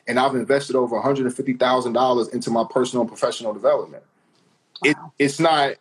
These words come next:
Speaker 1: you know, at the first time it was, it was scary, but, but now it's like, whatever. <laughs>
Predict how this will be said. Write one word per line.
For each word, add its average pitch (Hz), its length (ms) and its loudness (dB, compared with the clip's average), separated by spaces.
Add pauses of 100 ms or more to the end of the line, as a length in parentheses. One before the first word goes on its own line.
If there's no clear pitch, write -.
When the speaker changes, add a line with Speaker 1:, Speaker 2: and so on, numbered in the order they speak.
(220)
Speaker 1:
you 156 140 2
know, 123 120 2
at 117 140 -2
the 123 80 -2
first 214 280 2
time 185 180 0
it 160 100 0
was, 143 180 0
it 143 100 -2
was 127 200 -2
scary, 175 440 0
but, 117 220 -6 (100)
but 117 160 -2
now 143 320 2
it's - 140 -2
like, 120 260 -4 (560)
whatever. - 360 0 (480)
<laughs> - 280 0